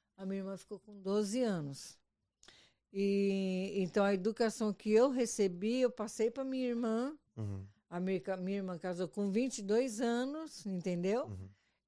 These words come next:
Speaker 1: E não foi, não, não casou grávida, né, pra, tipo, ah, tá casando porque tá grávida.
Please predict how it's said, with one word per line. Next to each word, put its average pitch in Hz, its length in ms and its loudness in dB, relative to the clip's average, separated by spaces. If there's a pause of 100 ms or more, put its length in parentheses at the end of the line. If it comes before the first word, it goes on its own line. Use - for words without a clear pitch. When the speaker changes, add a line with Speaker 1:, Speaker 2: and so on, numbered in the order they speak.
Speaker 1:
E 202 200 0 (160)
não 202 240 2
foi, 190 300 0 (100)
não, 208 320 2
não 202 260 2
casou 196 380 2
grávida, 214 680 4 (640)
né, 202 240 4
pra, 196 240 0
tipo, 190 320 0
ah, 185 100 2
tá 185 160 -2
casando 185 440 -2
porque 185 200 -4
tá 185 200 0
grávida. 226 720 2